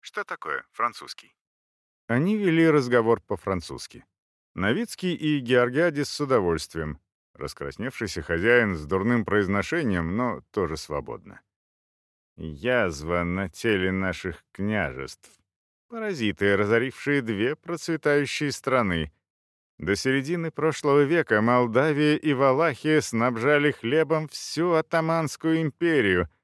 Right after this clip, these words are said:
Теперь мы разорены. Наши люди умирают от голода". "Война, знаете ли", начал было Новицкий, но Самуркаш замотал головой так, что седые длинные волосы взмыли в воздух.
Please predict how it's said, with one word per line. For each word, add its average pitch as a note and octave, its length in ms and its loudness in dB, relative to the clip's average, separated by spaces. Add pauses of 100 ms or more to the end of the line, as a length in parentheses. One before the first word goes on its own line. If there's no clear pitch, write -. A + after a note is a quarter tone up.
(480)
Теперь B2+ 600 0
мы A2 340 0
разорены. A2+ 840 0 (480)
Наши E3 420 -4
люди D3+ 480 2
умирают A2+ 800 2
от F#2 180 -2
голода". - 640 -8 (1120)
"Война, A#2 640 -4
знаете F#2 460 -2
ли", F2+ 180 -2 (360)
начал G2+ 380 -2
было G#2 300 4
Новицкий, A2 500 -2
но A2+ 300 -2
Самуркаш A2+ 640 -2
замотал A2 420 0
головой G#2+ 380 2
так, C#3 340 -2
что - 260 -4
седые D#3+ 420 -4
длинные D3 460 0
волосы C#3+ 540 -6
взмыли F#2 480 0
в D#2 100 -4
воздух. C#2 600 -10